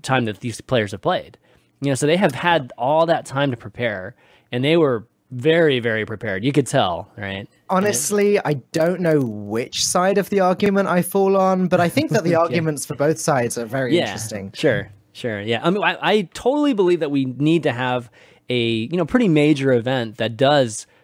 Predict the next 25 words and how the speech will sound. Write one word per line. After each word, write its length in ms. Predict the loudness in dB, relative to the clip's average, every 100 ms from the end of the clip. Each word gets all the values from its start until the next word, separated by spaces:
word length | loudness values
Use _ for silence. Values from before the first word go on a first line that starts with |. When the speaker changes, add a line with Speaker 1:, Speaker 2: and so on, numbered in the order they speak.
| _ -2
Speaker 1:
basically 440 | -2 -2 -2 -4
play 260 | 0 0 2
into 180 | 0
the 80 | -2
fact, 320 | -2 -4 -4
you 60 | -4
know, 60 | 0
who 120 | 0
figures 320 | 0 0 0
out 100 | -2
the 60 | -4
meta 200 | -6 -8
first, 380 | -6 -6 -6
you 80 | -6
know, 60 | 0
who's 160 | 2
actually 320 | 2 2 0 2
great 200 | 2 2
at 80 |
deck 240 | 0 -4 -4
building 300 | -6 -4 -6
and 100 | -8
stuff 220 | -8 -8
like 200 | -8 -8
that. 220 | -12 -14